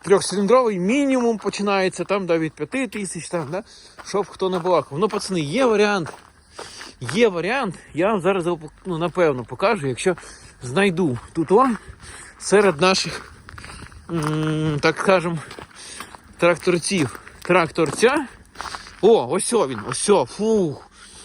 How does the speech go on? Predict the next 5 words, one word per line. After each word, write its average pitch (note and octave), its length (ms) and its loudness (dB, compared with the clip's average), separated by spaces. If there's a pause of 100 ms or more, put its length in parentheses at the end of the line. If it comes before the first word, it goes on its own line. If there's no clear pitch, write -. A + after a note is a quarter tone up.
(200)
ракета. D#3+ 680 0 (520)
Три A3 200 2
двісті F#3 440 -2
ціна, C#3 340 -8
прикиньте. C3+ 420 -8